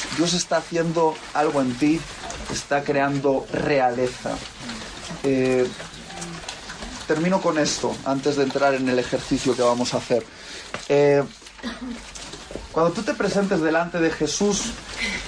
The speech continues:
esto es lo único que le vas a poder ofrecer. No dinero, no conquistas,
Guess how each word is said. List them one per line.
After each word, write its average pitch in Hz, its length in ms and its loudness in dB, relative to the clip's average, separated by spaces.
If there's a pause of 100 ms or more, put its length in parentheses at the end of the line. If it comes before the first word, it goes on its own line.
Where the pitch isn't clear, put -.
(100)
esto 277 280 0
es 170 60 2
lo 165 140 2
único 175 340 2
que 143 120 0
le 143 80 4
vas 139 220 4
a 135 40 0
poder 123 420 4 (460)
ofrecer. 117 580 -2 (1200)
No 180 200 0
dinero, 202 600 2 (880)
no 170 240 0
conquistas, 170 1120 0